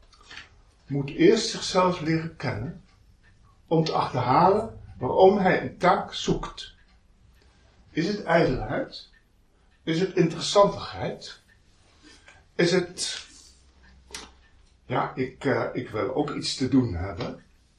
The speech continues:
Wat is het? Wat zit erachter? Wanneer je een taak hebt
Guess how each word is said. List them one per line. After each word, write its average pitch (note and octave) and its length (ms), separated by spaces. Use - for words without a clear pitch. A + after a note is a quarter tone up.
Wat E3+ 200
is C4 160
het? - 340
Wat E3+ 180
zit A#3 200
erachter? G#3+ 460
Wanneer G#3 360
je F#3 80
een D#3+ 200
taak - 640
hebt - 580